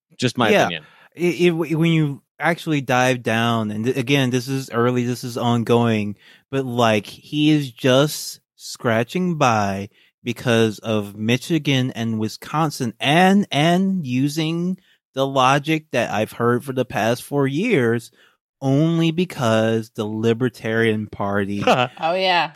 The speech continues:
Speaker 2: v-, it got
Speaker 1: So
Speaker 2: Drew
Speaker 1: funny.
Speaker 2: votes away
Speaker 1: Well,
Speaker 2: from Trump.
Speaker 1: and you know what's really funny? I've, I saw people talking about this. This is actually happening on the right. This, like, if you look at four chan today,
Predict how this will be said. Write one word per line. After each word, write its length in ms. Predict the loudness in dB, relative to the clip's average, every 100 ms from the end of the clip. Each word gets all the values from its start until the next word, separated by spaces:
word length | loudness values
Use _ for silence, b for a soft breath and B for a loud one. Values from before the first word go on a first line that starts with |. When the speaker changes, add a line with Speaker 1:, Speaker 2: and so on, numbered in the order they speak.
| -12
Speaker 2:
v-, 200 | -8 -2 2 2
it 80 | 2
got 260 | 0 0 0
Speaker 1:
So 360 | 0 2 2
Speaker 2:
Drew 100 | 2
Speaker 1:
funny. 440 | 2 2 0 -4 -8
Speaker 2:
votes 560 | 0 2 2 -2 -10 -8 0
away 840 | 0 2 2 4 4 2 2 0
Speaker 1:
Well, 340 | 2 2 -2 -6
Speaker 2:
from 360 | 0 0 0
Trump. 720 | -6 -10 -4 0 2 2 0 -2
Speaker 1:
and 100 | -2
you 60 |
know 80 | 0
what's 160 | 0 2
really 160 | 0
funny? 260 | 2 2 2
I've, 200 | 2 2
I 100 | 0
saw 140 | 0 -2
people 200 | -2 0
talking 280 | 0 0
about 200 | 0 0
this. 200 | 0 -2 -4 B B B _
This 400 | -8 0 0 2
is 140 | 0
actually 580 | 0 0 0 0 2 2
happening 540 | 2 -2 -2 -2 -2 0
on 200 | -2 -2
the 100 | -2
right. 420 | -2 -2 -10 -20 b b b
This, 280 | -2 0 0
like, 220 | 0 0
if 100 | 0
you 140 | 0 2
look 240 | 2 2
at 100 | 0 -2
four 300 | 0 0 0
chan 360 | 0 2 0
today, 440 | 0 0 2 2